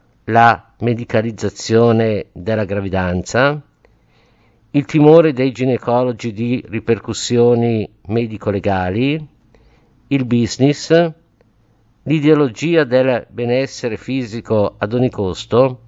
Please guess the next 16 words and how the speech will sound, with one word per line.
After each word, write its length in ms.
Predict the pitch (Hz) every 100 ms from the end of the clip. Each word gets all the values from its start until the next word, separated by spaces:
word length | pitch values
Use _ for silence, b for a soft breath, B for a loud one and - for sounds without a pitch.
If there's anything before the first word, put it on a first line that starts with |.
| b b b b _
e 120 | 139
le 100 | 143
campagne 640 | 147 165 147 123 120 131 113
che 140 | 104
sono 360 | - 139 127 95
finanziate 880 | 127 139 143 - 98 85 78 101 85
da 380 | 92 92 - -
alcune 720 | 110 107 - 85 82 82 76 b b b
regioni. 720 | 90 98 - 67 60 62 60 - _ _ _ _ _ _ _ _ _ _ _ b b b b b b b b b b b _
Quindi 320 | - 175 147
credo 340 | - 135 131
che 120 | 117 110
sia 600 | - 127 127 120 107 95 85 - _ -
urgente 920 | 113 110 110 117 101 95 123 151 165 - _ _ _ _ _
regolamentare 920 | 143 139 147 139 143 127 123 135 131
l'accesso 880 | 123 - 113 107 - - 110 104 -